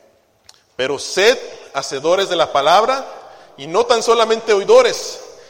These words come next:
engañándoos a vosotros mismos. Porque si alguno es oidor de la palabra, pero no hacedor de ella, este es semejante al hombre que considera en su, un espejo su rostro natural. Mas,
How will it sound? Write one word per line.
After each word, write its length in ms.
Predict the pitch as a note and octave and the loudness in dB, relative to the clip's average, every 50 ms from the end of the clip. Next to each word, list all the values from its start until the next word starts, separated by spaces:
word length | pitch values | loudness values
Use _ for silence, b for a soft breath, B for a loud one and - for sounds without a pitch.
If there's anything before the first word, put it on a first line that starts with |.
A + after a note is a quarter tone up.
| B B | B B
engañándoos 840 | C#3 C#3 C#3+ C3+ C3 C#3 C#3+ D#3 E3 G3 G3+ G#3 G#3+ G#3+ G#3 G#3 - - | -8 -6 -2 -2 -2 -2 0 0 0 0 0 0 0 0 0 -2 -6 -6
a 80 | C#3 D3+ | -4 -4
vosotros 600 | D3 C#3+ C#3 - - - F3 E3+ E3+ E3+ D3+ D3 | -4 -4 -6 -6 -6 -6 -6 -6 -6 -10 -12 -10
mismos. 580 | D3+ E3 F#3 F3+ E3 D3 A#2+ - - - - - _ _ _ B B B B B B B B B | -10 -10 -10 -10 -12 -14 -16 -16 -18 -18 -20 -20 _ _ _ B B B B B B B B B
Porque 260 | - - - - F3 | 0 0 0 0 -2
si 120 | D#3+ - E3 | 0 2 2
alguno 360 | D#3 E3 G3 C4 D4 C#4 B3+ | 2 2 0 -2 2 4 4
es 140 | C4 B3+ A#3 | 2 2 0
oidor 340 | G3+ F3 F3+ E3 G3 G#3+ | -2 -2 0 2 2 2
de 100 | A3 A3+ | 2 2
la 200 | G#3 G3 F3+ D#3 | 2 2 2 0
palabra, 640 | - D3+ C#3+ D3+ F3+ G3+ F#3 D3+ C3+ C3 C#3 D3+ - - - - - - - - - _ _ _ b b b b b b b b - - | 0 0 4 4 4 4 4 2 0 -2 -2 -4 -10 -18 -20 -20 -20 -20 -20 -20 -20 _ _ _ b b b b b b b b -8 -6
pero 180 | A#2 A2+ G#2+ | -6 -6 -4
no 100 | G#2 A2 | -4 -4
hacedor 360 | A#2 - - D3 D3 D#3 E3+ | -4 -4 -4 -4 -6 -4 -4
de 220 | F#3+ G3 G3 F3+ D#3 | -4 -4 -4 -4 -4
ella, 320 | C#3 C3 C3+ D#3 G3 G#3+ - - - B B B B B B B B B | -6 -6 -6 -6 -6 -8 -12 -20 -20 B B B B B B B B B
este 440 | A2+ C3 E3 G3+ G3 - A3+ A3 A3+ | 0 0 0 0 0 0 2 2 2
es 80 | G3+ | 2
semejante 560 | - A3 G3+ G3 F3+ - F#3+ G3 G#3 G3+ G3+ | 0 -2 -4 -4 -2 -2 -2 -2 -2 -4 -4
al 80 | F#3 F#3 | -2 -2
hombre 260 | G3+ G#3+ G#3 G3+ F#3+ | -2 -2 0 -2 -4
que 100 | G3 F3+ | -4 -6
considera 640 | - F3 D#3+ - E3+ E3 E3 F3+ G3+ G3+ G3 - - | -8 -8 -8 -8 -6 -4 -2 2 2 2 0 0 -6
en 160 | D3+ D3+ D3+ | -10 -12 -12
su, 80 | - D#3+ | -12 -14
un 180 | D#3 D#3+ E3+ | -12 -8 -8
espejo 400 | G3 F#3 - - G3 G3 - G#3+ | -8 -6 -6 -6 -4 -4 -4 -6
su 160 | - - D#3+ D#3 | -8 -8 -4 -2
rostro 320 | F3+ G#3+ G#3+ - - G3 | 0 0 0 -2 -4 -4
natural. 500 | G3 F#3+ F#3+ G3+ F#3+ A3+ B3+ B3 A3 - - - - - - - - - - _ _ _ _ _ _ _ _ _ _ _ - - b b b b b b b b b b b b _ | -4 -4 -4 -2 0 0 0 0 -2 -10 -14 -18 -20 -20 -20 -20 -20 -20 -20 _ _ _ _ _ _ _ _ _ _ _ -20 -20 b b b b b b b b b b b b _
Mas, 580 | B2 A#2+ A#2 B2+ C#3+ D#3+ G#3+ B3+ - - - | -20 -14 -8 -4 -2 -2 -2 -2 -4 -10 -16